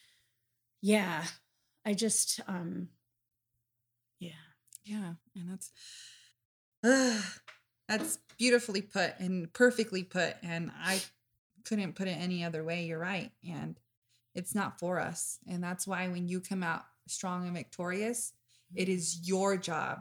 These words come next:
Speaker 2: I believe, as a human, as a person, to share your journey. Don't try to cover it up.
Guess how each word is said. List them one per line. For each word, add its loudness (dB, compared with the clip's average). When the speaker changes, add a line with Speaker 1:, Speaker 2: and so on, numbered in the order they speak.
Speaker 2:
I -2
believe, -4
as -2
a -4
human, 2
as -2
a 0
person, 2
to -2
share 4
your -2
journey. -6
Don't 2
try 0
to 0
cover 0
it 0
up. 2